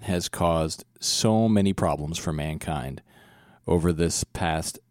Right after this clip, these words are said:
six thousand years of man. Wars, violence, hatred, intrigue, all kinds of difficulties in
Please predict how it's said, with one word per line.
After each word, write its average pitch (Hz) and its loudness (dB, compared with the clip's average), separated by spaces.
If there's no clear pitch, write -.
six - -4
thousand 82 0
years 76 -4
of 85 -6
man. 76 -6
Wars, 92 2
violence, 90 -2
hatred, 92 -2
intrigue, 90 2
all 110 2
kinds 92 0
of 80 -8
difficulties 85 -2
in 82 0